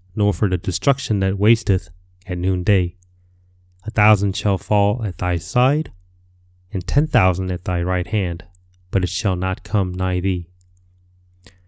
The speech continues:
Only with thine eyes shalt thou behold and see the reward of the wicked, because thou hast made the Lord,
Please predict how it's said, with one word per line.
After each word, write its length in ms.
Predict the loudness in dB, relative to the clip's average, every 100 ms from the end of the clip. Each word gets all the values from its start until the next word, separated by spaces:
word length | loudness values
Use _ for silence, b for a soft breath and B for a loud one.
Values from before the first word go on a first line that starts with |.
| b b b _ _ _ _ 2
Only 260 | 4 6 6
with 180 | 4
thine 260 | 4 2 2
eyes 520 | 2 2 2 -2 -8 -20 _ _
shalt 260 | -10 -4 -2
thou 160 | 0 0
behold 680 | 0 2 4 6 4 0 -8 -10
and 180 | -8 -8
see 360 | -8 -2 0 2
the 160 | 2
reward 580 | 2 2 2 4 2 2
of 200 | 0 0
the 100 | 2
wicked, 460 | 2 0 -2 -8 -14 -20 _ _ _ _ _ _ _ _ _
because 480 | -4 2 2 2 2
thou 200 | 0 0
hast 280 | 0 -2 -2
made 220 | -2 0
the 100 | 0
Lord, 400 | 4 4 2 -2